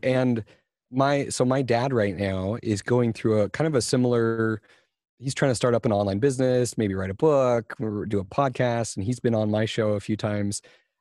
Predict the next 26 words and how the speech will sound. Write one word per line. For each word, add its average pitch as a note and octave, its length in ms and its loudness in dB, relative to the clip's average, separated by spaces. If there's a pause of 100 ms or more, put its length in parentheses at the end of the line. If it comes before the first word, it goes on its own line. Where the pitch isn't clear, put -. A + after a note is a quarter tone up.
(160)
And C3+ 240 4
he's C3 240 -2
talked D3+ 240 0
about C3+ 180 2
bringing B2 220 2
on A#2+ 140 0
partners. B2 400 0
And B2 120 2
I've A#2+ 140 0
realized C3+ 580 2 (120)
now B2 360 2
I A#2+ 80 0
have B2+ 200 -2
some A#2+ 180 -2
criteria, G#2 640 -2
number A#2+ 300 -2 (280)
of G#2+ 320 0
how C3+ 340 0
to C3 120 -4
decide A2+ 300 0
if G#2+ 80 -2
someone A#2+ 180 -2
would G#2 80 -2
be G2 120 -2
a F#2+ 40 -2
good G2 220 -6